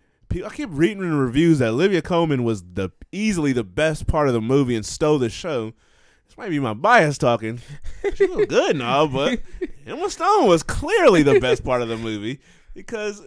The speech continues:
Speaker 1: I mean, nobody, and none of the three leads were good people, but you don't usually see her play somebody who's just, like,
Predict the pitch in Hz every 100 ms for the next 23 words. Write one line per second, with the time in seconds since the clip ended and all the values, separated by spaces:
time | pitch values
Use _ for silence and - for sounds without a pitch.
0 | - - - - - - 95 90 117 107
1 | 92 95 123 247 147 127 123 123 120 -
2 | 120 156 190 151 - 160 139 135 180 135
3 | 117 113 127 - 170 120 107 117 _ _
4 | 90 107 117 147 160 151 151 151 139 -
5 | 185 190 165 - 147 143 - 143 127 131
6 | 123 113 117 113 87 120 120 - 120 101
7 | 107